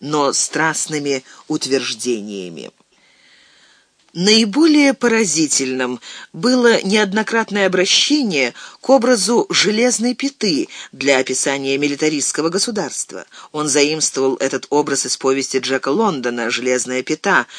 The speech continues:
кошмарного предвидения будущего драконовского протофашистского порядка, при котором диктаторская олигархия безжалостно сокрушит всякое сопротивление, провозглашая:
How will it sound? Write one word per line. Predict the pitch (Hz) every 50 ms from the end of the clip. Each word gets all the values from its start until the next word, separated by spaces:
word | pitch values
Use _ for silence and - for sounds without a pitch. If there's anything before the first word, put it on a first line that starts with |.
| - - -
кошмарного | - - 117 - - 165 202 226 233 214 202 202 202 196 190 196 196 185 - - - - _ _
предвидения | - 160 180 185 151 131 139 131 151 190 240 214 170 175 196 196 180 165 156
будущего | 151 143 151 160 147 151 143 - - - 147 139 139
драконовского | 131 131 123 - 147 139 139 139 131 - - - - 131 139 135 131 - - - - - - - - - _ _ _ _
протофашистского | - 160 160 170 175 170 - - 160 - - 160 151 - - - - 208 202 - - - - - 175 165 165 165 160 - - _ _ _
порядка, | - 143 143 135 139 127 120 113 - - - - 98 92 87 - - - - - - _
при | - 147 156
котором | 147 151 143 - 165 160 160 156 151 - 143
диктаторская | 151 151 156 - - - 147 143 - 135 135 127 - - - 131 131 127
олигархия | - - 131 127 123 113 143 147 190 208 214 - - - 180 180 175
безжалостно | 147 117 135 131 123 107 95 120 143 175 214 214 208 202 196 - 180 170
сокрушит | - 170 156 - 131 131 - - 156 175 175
всякое | - - - - 147 143 147 - 147 135
сопротивление, | 127 - 123 - 135 123 - 127 127 127 135 143 147 139 135 127 120 113 - - - - -
провозглашая: | - 139 143 151 139 127 135 139 135 - - - 127 123 123 117 110 113